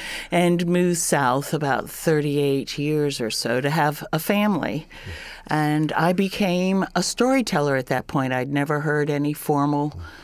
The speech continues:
storytelling up in Philadelphia, but, uh, in Asheville, in the mountains, um, there's quite a lot of excellent storytelling going on there. And the Greenville Chautauqua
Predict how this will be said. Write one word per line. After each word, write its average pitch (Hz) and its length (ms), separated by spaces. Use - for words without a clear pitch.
storytelling 151 800
up 139 160
in 147 100
Philadelphia, 135 920
but, 120 480
uh, 147 220
in 160 220
Asheville, 147 640
in 156 180
the 151 100
mountains, 143 920
um, 139 400
there's 165 200
quite 160 300
a 139 80
lot 131 320
of 120 260
excellent 143 680
storytelling 120 720
going 120 260
on 117 200
there. 113 200
And 175 520
the 185 240
Greenville 240 640
Chautauqua 139 840